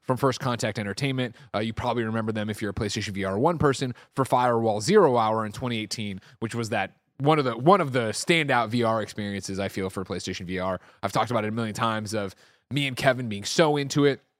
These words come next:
You know, me sitting there and talking in the V R world to Kevin's avatar like it was a real person. It's often, and we did the Remember Blink already on this, right? Of, like, the piece of, uh, your, one of your,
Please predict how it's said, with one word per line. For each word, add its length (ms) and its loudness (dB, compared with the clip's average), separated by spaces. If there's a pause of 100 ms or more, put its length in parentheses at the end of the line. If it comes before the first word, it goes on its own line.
(500)
You 100 0
know, 80 -2
me 200 0
sitting 280 2
there 160 0
and 80 -4
talking 460 0
in 240 -2
the 80 0
V 180 4
R 160 4
world 400 2
to 80 -8
Kevin's 380 -4
avatar 500 0
like 200 -4
it 60 -4
was 120 -2
a 20 -2
real 160 -2
person. 380 -4 (200)
It's 140 0
often, 320 -2
and 260 -4
we 80 4
did 120 4
the 80 2
Remember 240 2
Blink 260 -2
already 180 -6
on 140 -8
this, 160 -8
right? 220 0
Of, 100 -6
like, 220 -6 (260)
the 80 -4
piece 220 -2
of, 280 -4
uh, 260 0 (100)
your, 160 -2
one 240 -2
of 80 0
your, 220 -4